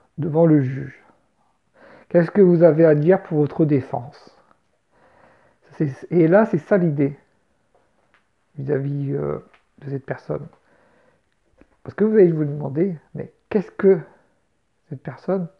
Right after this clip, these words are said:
pourrait bien avoir à dire pour sa défense ? Qu'est-ce que cette personne pourrait avoir à dire ? Ou qu'est-ce que cette personne va dire pour,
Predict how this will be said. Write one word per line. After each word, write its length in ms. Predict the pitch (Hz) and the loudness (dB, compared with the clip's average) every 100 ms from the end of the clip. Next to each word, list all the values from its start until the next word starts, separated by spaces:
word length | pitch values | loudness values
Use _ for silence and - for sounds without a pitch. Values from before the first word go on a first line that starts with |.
| _ _ _ _ _ _ | _ _ _ _ _ _
pourrait 320 | - 143 143 | -10 -6 -6
bien 400 | 135 135 170 165 | -4 0 0 0
avoir 460 | 147 135 143 131 - | -4 -6 -8 -12 -16
à 140 | 123 | -14
dire 320 | 110 - 170 175 | -12 -6 -6 -8
pour 220 | - - | -14 -16
sa 140 | - | -12
défense ? 520 | 127 127 - 165 139 - _ _ _ - - _ _ _ - | -10 -10 -8 -10 -10 -18 _ _ _ -20 -20 _ _ _ -8
Qu'est-ce 160 | 185 | -6
que 80 | 214 | -4
cette 180 | 196 190 | -4 -4
personne 380 | 170 - 208 208 | -6 -2 -4 -4
pourrait 480 | - 160 175 175 - | -6 -2 -2 -2 -6
avoir 400 | 151 127 143 147 | -6 -4 -6 -6
à 80 | |
dire ? 480 | 127 123 147 175 202 190 _ _ _ _ _ _ - | -8 -6 0 0 0 -6 _ _ _ _ _ _ -16
Ou 80 | 131 | -8
qu'est-ce 240 | - 233 233 | 0 0 0
que 120 | - | -4
cette 160 | 190 180 | -4 -4
personne 380 | 160 - 180 | -8 -6 -6
va 160 | 143 131 | -4 -4
dire 460 | 127 131 190 247 226 _ _ _ | -4 -6 -4 -4 -6 _ _ _
pour, 380 | _ 185 202 | _ -8 -6